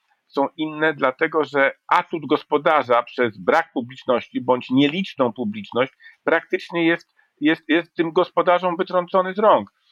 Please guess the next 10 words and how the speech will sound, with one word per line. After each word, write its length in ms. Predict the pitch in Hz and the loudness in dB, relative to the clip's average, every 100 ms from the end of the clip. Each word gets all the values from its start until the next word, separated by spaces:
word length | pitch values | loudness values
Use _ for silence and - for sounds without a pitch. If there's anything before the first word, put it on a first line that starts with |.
| - - | -20 -4
I 100 | 135 | -2
wydaje 280 | 139 139 143 | 0 0 0
mi 80 | 156 | -2
się, 160 | 175 | -4
że, 300 | 156 156 139 135 | 0 0 0 0
że 120 | 139 | -2
tutaj 500 | - 160 156 151 151 _ _ - | -2 0 0 2 -4 _ _ -6
i 100 | 180 | -6
w 60 | |
Budapeszcie, 880 | 160 156 139 - 117 - - 117 135 | 0 2 2 4 0 0 -2 0 0